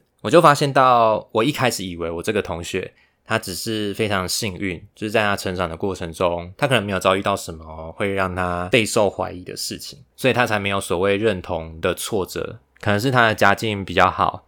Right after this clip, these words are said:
或者是他读的学校比较友善什么的，就可能是这些环境的原因，让他不会遭遇到那些破事。可是跟他聊着聊着，我又发现好像不是我想的这样，因为就他的叙述，他其实可能从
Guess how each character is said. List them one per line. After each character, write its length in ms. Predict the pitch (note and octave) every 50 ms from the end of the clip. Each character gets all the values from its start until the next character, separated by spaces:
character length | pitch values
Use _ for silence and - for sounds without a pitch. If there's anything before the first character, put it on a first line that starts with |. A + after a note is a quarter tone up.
| _ -
或 160 | A#2+ A2 G#2
者 40 | F#2+
是 400 | - A2+ A2 G#2 G#2 G#2 G2+ F#2+
他 180 | - G#2 G#2 G#2
读 180 | - F#2+ F2
的 100 | F2 E2+
学 220 | E2+ - - E2+ E2
校 400 | - - G2 F2+ F2 E2+ E2+ E2+
比 100 | - F#2
较 120 | G2+ G#2+
友 200 | G#2 F#2+ E2+ D#2+
善 320 | - - - G#2 F2 E2
什 140 | E2 - -
么 100 | E2+ - -
的， 200 | - F#2 - - - _ _ _
就 100 | - C#3
可 140 | A#2+ - G2+
能 100 | F2+ F2
是 120 | F#2 G2 F#2+
这 120 | G#2 G2+
些 400 | F#2 - G2+ G2 F#2+ F#2 F2+ F#2 -
环 200 | - G2+ F2 F#2
境 160 | F#2 A2 A2
的 160 | G2+ G2 F#2
原 240 | F2+ F2 F2+ E2+ F2
因， 300 | F2+ F#2 F2+ F#2 F2+ G2 B2 - _ _ _
让 160 | - A#2 G#2+
他 140 | F#2+ G#2 F#2+
不 160 | F2+ - F2+
会 140 | F2 G2+ F#2+
遭 200 | - F#2 F2 F2
遇 40 | F2+
到 100 | F2+ E2+
那 120 | F2 F2 E2
些 240 | - - F2 E2 E2
破 260 | - - - F2+ E2
事。 300 | - - - - F2+ D#2+ - _ _ _ _
可 100 | - A#2
是 80 | F3
跟 80 | F3 F#3
他 80 | F3
聊 140 | F3 C3+ A2+
着 80 | A2 G#2+
聊 160 | G2 F2+ F#2+
着， 260 | - - G2 F#2+ F2+
我 320 | - - F#2+ F#2 F#2 F#2+ G2
又 180 | - C#3 B2
发 240 | A2 - G#2+ G#2 G#2
现 460 | - - A#2+ A2+ G2+ F#2+ F#2 F2+ - - _ _
好 160 | - - A2 F#2+
像 160 | - D3+ B2+
不 60 | G#2
是 100 | G2 A2+
我 100 | G2+ F#2+
想 160 | - - F#2 E2
的 60 | E2
这 120 | - F#2
样， 260 | F2+ E2+ - - - - _ _ _
因 100 | - B2+
为 40 | C3
就 200 | B2+ - C3+ A#2
他 160 | - A2 G#2
的 100 | G2+ G2+
叙 240 | F2+ - - G#2+ F2+
述， 320 | E2+ - - A#2+ F2 - - A#2+ - _ _ _
他 140 | - D#3 D3+
其 160 | - - G#2
实 140 | G2 G#2 G#2
可 240 | - - A#2 G#2 F2+
能 180 | F2+ F2+ F2+
从 160 | F2+ - A#2